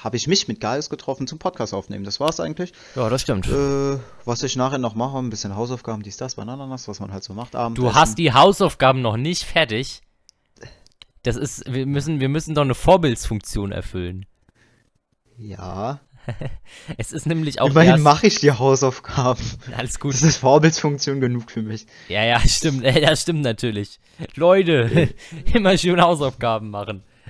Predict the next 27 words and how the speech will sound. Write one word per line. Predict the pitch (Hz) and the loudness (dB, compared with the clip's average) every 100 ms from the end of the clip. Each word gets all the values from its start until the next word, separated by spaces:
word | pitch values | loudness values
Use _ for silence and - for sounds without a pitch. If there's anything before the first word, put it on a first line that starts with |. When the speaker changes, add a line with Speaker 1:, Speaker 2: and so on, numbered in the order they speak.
| - | -12
Speaker 2:
Machen | - 135 135 | -8 -6 -6
wir | 127 | -4
natürlich | 120 - 135 131 | -4 -4 -4 0
Speaker 1:
Nee, | 156 | 2
Speaker 2:
beide | 190 117 - | 2 0 -2
auch | 127 - | -4 2
Speaker 1:
aber | 131 135 | 4 4
Speaker 2:
immer. | 127 | 4
Speaker 1:
sonst | 151 180 190 - | 2 0 -4 -2
war | 147 156 | 0 0
mein | 147 | -2
Tag, | 135 151 151 - _ _ _ _ | 0 -2 -2 -6 _ _ _ _
Speaker 2:
<laughs> | _ _ - - - | _ _ -14 -8 -2
Speaker 1:
äh, | 139 135 131 131 131 _ _ | 0 2 2 0 -4 _ _
echt | 196 214 | -6 -4
entspannt, | 185 - - 226 - | -6 -6 -6 -6 -6
muss | 113 104 | -10 -10
ich | - | -12
sagen. | 101 95 101 | -10 -10 -10
Also, | 113 170 220 _ _ - - - - | -12 -12 -14 _ _ -20 -20 -20 -14
hab | 147 | -10
mich | 170 160 156 | -8 -8 -8
nicht | 170 - | -12 -12
zu | 165 | -12
beschweren. | 160 - 123 98 - _ _ _ - | -12 -8 -6 -8 -12 _ _ _ -8
Speaker 2:
Ja, | 117 117 | -4 -4
genau. | 139 147 110 95 | -4 -2 -4 -4